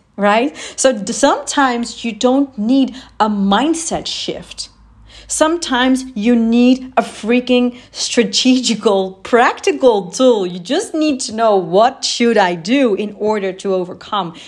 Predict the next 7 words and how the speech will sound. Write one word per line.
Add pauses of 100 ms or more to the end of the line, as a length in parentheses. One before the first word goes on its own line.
(120)
your
insecurity? (520)
And
so (680)
we
created
a,